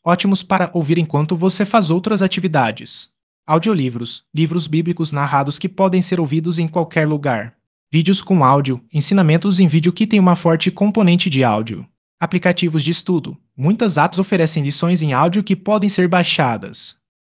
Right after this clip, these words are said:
Esses recursos podem ser uma maneira divertida e envolvente de trazer a palavra de Deus para o seu grupo.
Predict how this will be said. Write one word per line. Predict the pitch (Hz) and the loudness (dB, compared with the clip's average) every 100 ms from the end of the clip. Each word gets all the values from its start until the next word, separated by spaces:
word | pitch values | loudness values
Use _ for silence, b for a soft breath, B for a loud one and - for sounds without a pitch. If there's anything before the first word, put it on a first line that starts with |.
| - | -12
Esses | 135 135 | -6 -4
recursos | 151 - 147 139 131 | -4 -2 -4 -2 -8
podem | - 170 175 | 0 0 2
ser | 190 190 | 0 2
uma | 185 190 | 2 2
maneira | 170 151 170 | 2 2 0
divertida | 165 196 208 - 196 185 - | 0 0 0 0 0 0 0
e | 180 | -2
envolvente | 170 190 147 151 156 | 0 0 0 -2 -2
de | 139 | -4
trazer | 147 147 143 175 | -2 -2 0 0
a | |
palavra | 175 180 180 185 | 2 2 2 2
de | 170 | 0
Deus | 147 139 - | 0 -2 -2
para | 143 135 | -2 -2
o | |
seu | 131 190 | -2 -2
grupo. | 135 123 - - | -2 -4 -4 -20